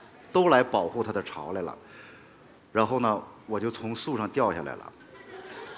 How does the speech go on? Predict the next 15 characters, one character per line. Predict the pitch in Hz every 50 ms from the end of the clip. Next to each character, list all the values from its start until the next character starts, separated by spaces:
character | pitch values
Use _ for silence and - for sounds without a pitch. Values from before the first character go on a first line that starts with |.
| - - - - - - - - -
掉 | - 180 160 156
下 | 156
来 | 151 151
之 | 143 151 139
后 | 147 151 139
呢， | 127 110 107
非 | 107 - 147 139
常 | 110 117 120 120 123 123 127 127
庆 | - - - 190 131 107
幸 | 113 113
的 | 98 92
是， | - - 104 90
这 | 98 90
树 | - - 143 110
下 | 95 120 110 87 80